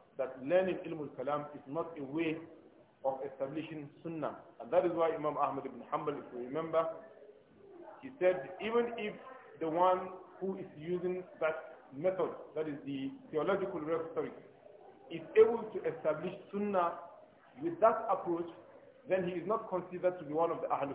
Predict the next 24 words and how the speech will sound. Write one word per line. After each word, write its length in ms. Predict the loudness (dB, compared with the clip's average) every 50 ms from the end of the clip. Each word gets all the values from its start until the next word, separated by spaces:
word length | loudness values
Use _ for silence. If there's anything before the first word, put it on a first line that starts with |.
| -6
Sunnah 160 | -6 -6 -4 -4
wal 140 | -4 -6 -6
Jama'ah 320 | -6 -4 -4 -4 -4 -6 -10 -12 -20 -20 -20 -20 -20 -20 -20 -20 -20 _ _ -4
until 240 | -4 -2 -2 -4 -4 -4 -4
he 100 | -6 -4 -2
accepts 580 | -2 -2 -2 -4 -2 2 2 2 2 0 -8 -10 -10 -16 -20 -20 -18 _ 0
evidences 560 | 2 2 2 2 2 2 0 0 -4 -8 -12 -10 -6 -2 -2
as 80 | -2 -2 -4
they 80 | -6 -4 -2
come 160 | -2 -2 -2 -2 -6
to 60 | -8
him, 200 | -6 -6 -6 -8 -8 -12 -16 -18 -18 -20 -20 -20 -20 -10 -4 -4
and 140 | -4 -2 -4
he 60 | -4
does 160 | -2 -2 -2 0
not 220 | 0 0 0 -2 -4
use 200 | -6 -6 -6 -6
his 100 | -8 -12 -10 -8
intellect, 480 | -6 -6 -4 -2 0 0 2 2 2 0 -2 -8 -14 -14 -8
neither 460 | -2 0 2 2 4 4 4 4 4 2
does 140 | 0 -4 -6 -8
he 60 | -12
use 340 | -12 -10 -8 -6 -6 -6 -6 -8 -10 -8
philosophical 680 | -4 -4 -2 -2 -2 -4 -6 -6 -6 -4 -4 -2 -4